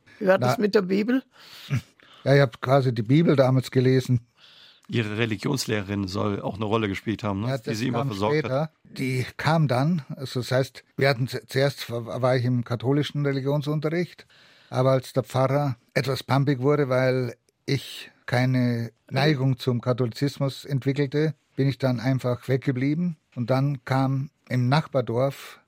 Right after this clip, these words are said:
Speaker 2: wurde dann eine Religionsstunde pro Woche eingeführt, wo ich dann hin musste. Und dort habe ich die,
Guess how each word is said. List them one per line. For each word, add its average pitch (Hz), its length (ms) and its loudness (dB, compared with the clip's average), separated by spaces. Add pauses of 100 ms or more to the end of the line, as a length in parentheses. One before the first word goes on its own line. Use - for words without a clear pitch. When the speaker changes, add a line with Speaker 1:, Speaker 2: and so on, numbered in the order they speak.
Speaker 2:
wurde 135 220 2
dann 131 180 2
eine 127 460 2
Religionsstunde 139 680 0
pro 127 460 0 (120)
Woche 135 300 0
eingeführt, 135 580 0
wo 131 80 0
ich 123 80 -4
dann 127 140 0
hin 143 160 2
musste. 120 460 -4 (360)
Und 127 180 0
dort 131 140 4
habe 135 180 2
ich - 100 -8
die, 123 380 -2